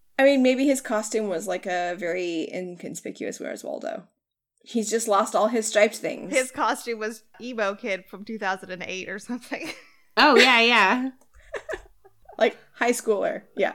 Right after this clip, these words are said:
Speaker 1: okay. Yeah, he basically just, he's a super generic white dude. Okay. So, they're not getting a whole lot other than, like, this sketch that's not super helpful.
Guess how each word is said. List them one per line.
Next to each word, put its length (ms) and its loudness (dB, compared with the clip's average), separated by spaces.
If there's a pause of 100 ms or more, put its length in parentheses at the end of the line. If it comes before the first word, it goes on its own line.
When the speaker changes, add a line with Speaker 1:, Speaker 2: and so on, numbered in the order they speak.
(100)
Speaker 1:
okay. 240 -4 (480)
Yeah, 240 -2
he 140 0
basically 320 6
just, 220 -6 (140)
he's 240 -2 (120)
a 120 2
super 380 -4
generic 320 -6
white 140 -4
dude. 300 -14
Okay. 240 2 (420)
So, 420 8 (340)
they're 100 2
not 160 4
getting 200 6
a 60 4
whole 200 4
lot 340 0 (140)
other 220 0
than, 340 -2
like, 200 -2
this 180 -2
sketch 320 -2
that's 180 -6
not 160 -6
super 220 -8
helpful. 540 -6